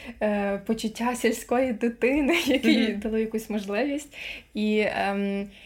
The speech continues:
Speaker 1: я с-, просто розуміла, що мій, мій диплом в Україні, що він буде лише в Україні дійсний. І, якщо
Speaker 2: Мгм.
Speaker 1: чесно, вже на момент завершення магістратури в Україні, яку я паралельно закінчувала з цим навчанням по обміну в Бамберзі,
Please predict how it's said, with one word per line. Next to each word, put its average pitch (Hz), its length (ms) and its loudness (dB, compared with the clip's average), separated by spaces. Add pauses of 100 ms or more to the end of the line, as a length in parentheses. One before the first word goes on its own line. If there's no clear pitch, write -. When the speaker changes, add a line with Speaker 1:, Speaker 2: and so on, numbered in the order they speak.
(140)
Speaker 1:
я 208 280 4
с-, 220 160 -8
просто 220 340 2
розуміла, 220 520 2
що 226 180 -4
мій, 196 400 -2
мій 208 160 2
диплом 208 360 -2
в 190 80 -4
Україні, 202 600 -4
що 247 140 -6
він 220 160 2
буде 190 340 -2
лише 196 360 -2
в 180 120 -8
Україні 190 480 -4
дійсний. 269 640 -2
І, - 20 2
якщо 214 260 2
Speaker 2:
Мгм. 208 80 -4
Speaker 1:
чесно, 277 480 0 (360)
вже 220 400 2
на 226 140 4
момент 208 440 2
завершення 208 480 0
магістратури 208 600 -2
в 185 100 -2
Україні, 208 680 -2 (520)
яку 247 240 2
я 220 80 4
паралельно 220 420 4
закінчувала 220 640 2
з 208 320 0
цим 196 260 -6
навчанням 202 420 -2
по 202 100 -4
обміну 277 260 0
в 226 80 -4
Бамберзі, 247 500 -2